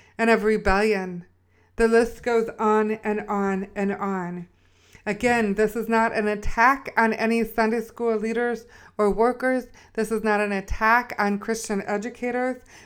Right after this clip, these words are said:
but it is a wake-up call to say, "Thank you,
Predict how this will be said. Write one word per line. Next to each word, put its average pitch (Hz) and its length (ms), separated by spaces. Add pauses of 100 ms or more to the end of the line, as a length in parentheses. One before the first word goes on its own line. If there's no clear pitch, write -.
but 226 120
it 247 120
is 262 140
a 240 100
wake-up 240 500
call 233 380
to 226 180
say, 202 580 (680)
"Thank 262 400
you, 190 380